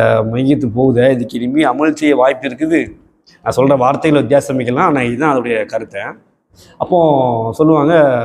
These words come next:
"இல்ல, அவ்வளவுதான், இதோட காலம் முடிஞ்சு போச்சு" மக்கள்லாம் சொல்லுவாங்களாம். ஆனா நமக்கு அல்லாஹ் அந்த வாய்ப்பை தந்திக்கிறான். எவ்வளவு படிப்பினை பாருங்க, சுப்ஹானல்லாஹ்.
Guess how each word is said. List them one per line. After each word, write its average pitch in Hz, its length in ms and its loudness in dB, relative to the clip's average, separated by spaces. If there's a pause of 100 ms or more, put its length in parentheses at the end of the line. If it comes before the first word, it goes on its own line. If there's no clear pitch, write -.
(280)
"இல்ல, 131 380 2
அவ்வளவுதான், 139 420 2
இதோட - 80 -2
காலம் 139 220 2
முடிஞ்சு 135 220 -2
போச்சு" 120 280 -2
மக்கள்லாம் 113 400 -10
சொல்லுவாங்களாம். 101 380 -12 (1200)
ஆனா 101 680 -2 (160)
நமக்கு 139 500 2
அல்லாஹ் - 20 4
அந்த 135 140 0
வாய்ப்பை 113 320 -4
தந்திக்கிறான். 92 380 -12 (1000)
எவ்வளவு 123 300 2
படிப்பினை 120 320 -2
பாருங்க, 104 200 -6
சுப்ஹானல்லாஹ். 95 500 -8